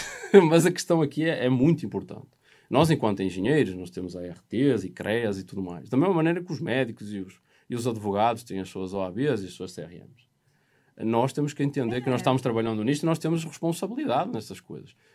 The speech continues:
Speaker 2: Entra,
Speaker 1: Foi
Speaker 2: entra assim, André, acho que a gente,
Speaker 1: Exatamente.
Speaker 2: eu gosto sempre de fazer uma analogia até pra, com a própria medicina, né? Às vezes você vai,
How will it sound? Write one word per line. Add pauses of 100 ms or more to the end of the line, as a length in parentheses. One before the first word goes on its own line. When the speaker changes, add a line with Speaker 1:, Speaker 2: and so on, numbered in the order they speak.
(220)
Speaker 2:
Entra,
Speaker 1:
Foi
Speaker 2:
entra
assim,
André,
acho
que
a
gente,
Speaker 1:
Exatamente.
Speaker 2:
eu
gosto
sempre
de
fazer
uma
analogia
até
pra,
com
a
própria
medicina,
né? (100)
Às
vezes
você
vai,